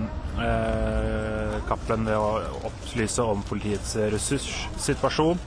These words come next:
og holdt en beskyttende hånd over hans kriminelle nettverk. Og lagmannsretten sier da at for dette så har han fått, eh, betydelige summer. Det de mener å kunne bevise er litt over en komma fire millioner kroner, men de mener at han har fått, eh, langt, eh, mer da, over en periode på minst, eh, ti år.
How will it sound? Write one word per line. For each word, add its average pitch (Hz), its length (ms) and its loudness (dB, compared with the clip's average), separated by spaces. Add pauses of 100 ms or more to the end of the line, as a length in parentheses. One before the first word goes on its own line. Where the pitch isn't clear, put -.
(340)
og 135 80 6
holdt 120 240 4
en 120 120 4
beskyttende 117 540 0
hånd 117 260 4
over 107 300 2
hans 101 400 0
kriminelle 101 540 0 (400)
nettverk. 117 580 0
Og 123 320 6
lagmannsretten 113 420 2
sier 127 200 4
da 120 40 4
at - 140 -2
for 120 140 4
dette 120 300 0
så 143 100 2
har 123 100 4
han 117 60 -2
fått, - 320 -2
eh, 120 160 4 (480)
betydelige 120 560 2
summer. 131 360 4
Det 135 100 6
de 127 60 4
mener 120 200 4
å 117 240 2
kunne 117 180 0
bevise 117 300 0
er 120 140 4
litt 113 200 -2
over 110 380 2
en 107 140 -2 (100)
komma 113 100 -2
fire 107 360 0
millioner 107 500 0 (520)
kroner, 147 360 4
men 147 120 2
de 135 80 4
mener 117 440 2
at 110 80 -4
han 113 140 -2
har 113 80 -2
fått, - 280 -4
eh, 117 100 2
langt, 113 380 0
eh, 117 100 4
mer 110 320 2
da, 113 120 4
over 110 200 2
en 110 80 0
periode 101 440 0
på 98 500 -2
minst, - 440 -6
eh, 104 80 -2
ti 107 320 -2
år. 110 260 2